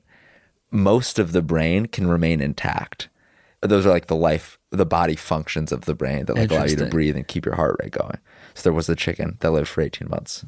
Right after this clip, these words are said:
Speaker 2: How did it eat?
Speaker 1: I don't know. I don't know. I didn't read that part.
Speaker 2: It feels like that chicken was, like, tortured, kept alive against its wi-, like, wishing it could be dead for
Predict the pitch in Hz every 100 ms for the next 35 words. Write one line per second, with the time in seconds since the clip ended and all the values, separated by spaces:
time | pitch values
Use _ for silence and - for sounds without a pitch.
0 | - - 110 92 92 - - 107 - -
1 | _ _ _ _ - - - 98 101 95
2 | 80 - _ - 90 90 80 80 80 78
3 | 76 - - - - _ _ _ _ -
4 | - 110 135 143 120 98 101 - - 107
5 | 107 85 - 92 - - _ _ _ -
6 | - 117 - 73 69 107 - - 120 -
7 | 101 101 95 98 98 95 95 - 101 -
8 | 113 98 101 107 110 120 101 - - 85
9 | 92 92 92 85 95 78 64